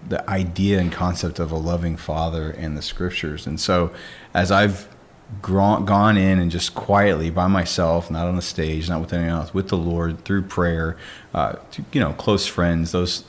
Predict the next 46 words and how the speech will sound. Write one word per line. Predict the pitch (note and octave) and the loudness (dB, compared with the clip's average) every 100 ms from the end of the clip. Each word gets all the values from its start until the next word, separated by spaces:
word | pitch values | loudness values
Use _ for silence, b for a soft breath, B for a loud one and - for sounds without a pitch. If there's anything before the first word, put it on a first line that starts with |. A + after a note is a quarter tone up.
| - | -8
those, | F2+ F2 - - - - - - | -2 -2 -2 -8 -14 -20 -20 -8
those | F2+ | -6
fours | - G#2 G2+ F#2 | 0 2 4 4
and | |
those | F2+ F2 | 2 2
in | F2+ | 2
my | F2 | 2
life | E2+ F2 E2+ - | 2 2 0 -2
that | D#2 | -6
could | - | -4
help | D#2 E2 D2+ | -4 -4 -2
me | D#2+ D#2+ - B B B | -4 -4 -8 B B B
walk | F2 D#2+ - | 0 0 -2
through | - A2 G#2+ | 0 2 4
that | F2 D#2+ D2+ - - - | 2 0 -4 -8 -14 -10
kind | - E2 | -4 -4
of | D#2 - - | -4 -8 -14
stuff. | - F2+ E2 D#2+ | -6 0 0 0
I | |
mean, | G2+ G2+ F#2 B B B | 2 2 0 B B B
God's | - G#2+ B2 | 2 2 2
just | G2+ - | -2 0
brought | F2+ F2+ | 0 2
a | |
lot | E2+ E2+ | 0 0
of, | D2+ - - | -2 -6 -6
a | |
lot | F#2+ | -4
of | F2 | -4
peace | - G2 - | -4 -4 -2
there. | F2 D#2 | -2 0
And | B2+ B2 | 2 4
then | C3 D3+ | 4 4
also | C3+ C3+ - | 2 2 2
when | A#2 G#2 | 4 4
you | F#2 | 2
stare | - - - A#2+ A#2 | 0 -2 2 4 4
at | D#2 | 2
your | E2+ | -2
children, | D2 - - D3 G2 C2+ A1 A1 | -4 -6 0 2 2 -2 -6 -8
right? | - G2 | -4 0
When | G#2 | 0
I | F2 | 0
see | - A2 | 0 0
my | E2+ | 0
son, | - - B2+ B2 A#2+ A2+ | -2 0 4 6 6 4